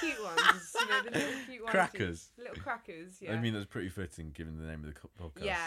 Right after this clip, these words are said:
Speaker 2: I am a
Speaker 1: actually, you know
Speaker 2: cracker.
Speaker 1: what? You crackers. Is that, that's now a racist. That's a racist
Speaker 2: <laughs> It's kind of a
Speaker 1: term.
Speaker 2: little bit, um,
Speaker 1: Off
Speaker 2: I
Speaker 1: the
Speaker 2: don't think it's,
Speaker 1: Am
Speaker 2: mm.
Speaker 1: I allowed to say crackers?
Speaker 2: Yeah.
Speaker 1: That doesn't feel right. I said
Speaker 2: If
Speaker 1: it with
Speaker 2: Chris
Speaker 1: my chest
Speaker 2: Rock
Speaker 1: a few
Speaker 2: can say it,
Speaker 1: seconds
Speaker 2: then
Speaker 1: ago.
Speaker 2: you can say it.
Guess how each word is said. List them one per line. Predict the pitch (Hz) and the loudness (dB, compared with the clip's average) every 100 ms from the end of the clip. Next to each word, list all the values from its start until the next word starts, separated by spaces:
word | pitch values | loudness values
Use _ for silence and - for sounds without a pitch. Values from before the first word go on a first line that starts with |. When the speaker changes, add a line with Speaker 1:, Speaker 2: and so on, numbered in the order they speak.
| 160 160 | -4 -4
Speaker 2:
I | |
am | - | 0
a | 90 | -2
Speaker 1:
actually, | 196 196 | -2 -4
you | |
know | 202 | -2
Speaker 2:
cracker. | 202 | 0
Speaker 1:
what? | 180 135 - | -2 -4 -10
You | 247 247 | -12 -12
crackers. | - 269 - 156 165 | -4 -4 -4 -2 0
Is | - - - - 175 165 | 0 -2 -12 0 2 4
that, | - | 4
that's | - 392 262 | 6 4 4
now | 277 247 214 | 4 4 2
a | |
racist. | 214 226 240 - - | 2 -4 -4 -4 0
That's | 415 392 | 0 0
a | |
racist | 262 | 0
Speaker 2:
<laughs> | |
It's | 127 139 | 0 4
kind | 170 165 | 6 6
of | 135 | 6
a | |
Speaker 1:
term. | 117 | 4
Speaker 2:
little | 110 92 | 2 2
bit, | 92 90 - - | -2 -2 -4 -6
um, | 87 85 78 76 78 | -2 0 0 -2 -4
Speaker 1:
Off | 196 101 | -4 -2
Speaker 2:
I | 104 | 0
Speaker 1:
the | 131 | 0
Speaker 2:
don't | 104 | -4
think | 82 | -10
it's, | - - _ _ _ _ _ - | -16 -20 _ _ _ _ _ -10
Speaker 1:
Am | 170 | -6
Speaker 2:
mm. | |
Speaker 1:
I | 294 | 2
allowed | 508 480 415 | 2 4 0
to | - | -2
say | 320 | -10
crackers? | - 262 - 123 151 196 - | -6 -6 -8 -14 -16 -20 -12
Speaker 2:
Yeah. | 78 65 50 53 - _ _ _ _ _ _ | -6 -6 -6 -8 -12 _ _ _ _ _ _
Speaker 1:
That | 262 226 214 | 0 0 -6
doesn't | 226 196 190 170 | -6 -6 -8 -10
feel | - 190 180 | -10 -8 -6
right. | 180 160 | -6 -6
I | 277 | -4
said | - | -4
Speaker 2:
If | - | -4
Speaker 1:
it | |
with | - | 0
Speaker 2:
Chris | 160 165 285 | 2 2 0
Speaker 1:
my | |
chest | 127 | 0
Speaker 2:
Rock | - | -2
Speaker 1:
a | |
few | - 95 | -4 -6
Speaker 2:
can | |
say | - 80 | -2 -2
it, | |
Speaker 1:
seconds | 76 67 | -4 -6
Speaker 2:
then | |
Speaker 1:
ago. | 76 | -8
Speaker 2:
you | 78 73 | -8 -10
can | - | -12
say | 73 65 | -12 -8
it. | 64 | -8